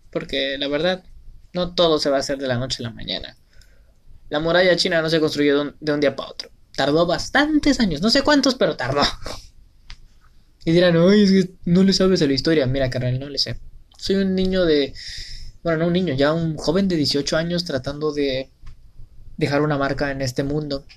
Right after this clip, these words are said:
O como diría mi persona favorita, Munda, que suena muy cool. Mm, solo quiero hacer algo pequeño por alguien. Tal vez en estos momentos, tal vez ya ayude a alguien.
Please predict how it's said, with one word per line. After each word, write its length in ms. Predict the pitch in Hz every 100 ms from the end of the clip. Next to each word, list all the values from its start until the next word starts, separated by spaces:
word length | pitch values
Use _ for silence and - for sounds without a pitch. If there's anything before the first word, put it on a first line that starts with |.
| - -
O 60 | 151
como 220 | 143 143
diría 300 | 131 131 127
mi 160 | 127 123
persona 420 | 127 123 143 131
favorita, 640 | 127 123 127 - 131 127 127 _ _ _ _
Munda, 520 | 156 165 170 151 151 - - _ _ _ _ -
que 140 | 143
suena 240 | 127 135 123
muy 140 | 120
cool. 260 | 123 202 - - - _ _ _ _ - - - - - - - - - - _ _
Mm, 680 | 165 156 147 143 139 139 139 - - - - -
solo 260 | - 190 175
quiero 220 | 165 165
hacer 480 | 160 139 151 147 139 _ _ - - _ _
algo 420 | - 233 254 220 -
pequeño 420 | 175 196 185 175
por 120 | 151
alguien. 260 | 143 143 147
Tal 140 | 214
vez 220 | 220 220
en 80 | 202
estos 520 | 202 214 202 170 156
momentos, 520 | 151 151 165 170 175
tal 140 | 175 165
vez 140 | 165
ya 60 | 165
ayude 360 | 160 165 165
a 60 | 165
alguien. 380 | 175 175 165